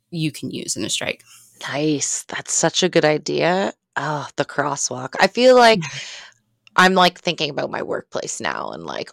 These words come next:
Speaker 2: "Oh, where's the best places?" Um, were there any other really, uh, like, unique tactics that you heard P S A C members from around the country using?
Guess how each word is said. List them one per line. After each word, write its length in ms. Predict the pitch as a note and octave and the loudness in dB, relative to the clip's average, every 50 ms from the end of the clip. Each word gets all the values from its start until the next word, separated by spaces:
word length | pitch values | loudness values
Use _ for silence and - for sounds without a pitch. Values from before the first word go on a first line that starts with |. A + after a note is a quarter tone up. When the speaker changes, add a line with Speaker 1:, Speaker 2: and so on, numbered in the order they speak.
| - | 0
Speaker 2:
"Oh, 200 | - - - B2+ - | 0 0 0 0 2
where's 280 | D3 E3+ E3 E3 D#3 - | 6 6 6 6 6 2
the 80 | - - | -2 -2
best 360 | - C#3+ C3+ - - - - | 0 0 0 -2 -4 -6 -6
places?" 680 | - B2+ F2 - - - - - - D#2 - - - - - - - - - - - - _ - | -6 -6 -4 -6 -6 -8 -8 -8 -8 -8 -8 -8 -10 -12 -12 -14 -16 -16 -18 -18 -20 -16 _ -4
Um, 640 | D3+ E3 D#3+ D#3 D3+ D3+ D3+ - D#3 - - - - - _ _ - | -2 -2 -2 -2 -4 -4 -4 -4 -6 -6 -8 -10 -14 -16 _ _ -2
were 180 | F#3 F#3 G3 | 2 2 4
there 200 | G3 A#3 C#4 E4 - | 6 4 4 4 4
any 300 | - F#3 A#3+ E4 F4+ C4+ | 2 2 4 6 6 6
other 380 | F#3 - - D#4+ F#4+ G4+ - D#3+ | 6 6 4 4 4 2 0 2
really, 380 | D#3+ D#3 D#3 D#3+ F3+ - - _ _ _ - - | 2 2 2 2 0 -4 -6 _ _ _ -8 -6
uh, 80 | D3 D#3 | -4 -2
like, 260 | D#3 D3 C#3+ - - - _ _ - | -4 -4 -6 -10 -16 -20 _ _ -6
unique 580 | D#3+ E3 E3 E3+ E3 D3+ C3 D3 F#3+ - - - - | 0 2 4 4 2 0 -2 -4 -4 -6 -8 -10 -8
tactics 680 | - - - - - - - - F#4 A#4 - - - - | -4 -2 -2 -2 -4 -4 -2 0 0 0 0 -4 -4 0
that 180 | - - - | 0 0 2
you 120 | - F3+ E3 | 0 0 -2
heard 380 | D3+ - - D#3+ D3+ D3+ E3 - _ _ - | 0 0 2 2 2 0 -2 -8 _ _ -8
P 160 | - - C#3 | -4 -2 -2
S 160 | D3 - - | 0 0 0
A 80 | D#3 D3+ | 0 0
C 380 | - - - D3 C#3+ D3 C#3+ D3 | 0 -2 -4 -4 -4 -6 -4 -4
members 600 | D3 D3 D3+ D3 D3 D3 D3 C#3+ C#3+ D3+ - - | -2 -2 -2 -2 -4 -4 -4 -4 -4 -4 -4 -2
from 280 | - - D3 D3 D3 C#3+ - - | -2 -2 -2 -2 -4 -6 -2 0
around 260 | D3+ D3+ C#3+ - C#3 | 2 2 2 0 -4
the 80 | C#3 C#3 | -6 -8
country 460 | - - - E3 - - - G#3+ B3 | -8 -8 -8 -6 -4 -2 0 0 0
using? 460 | G#3 C#3+ D3 E3 - - F4 G#4 G4+ | 0 0 -2 0 0 0 0 0 -2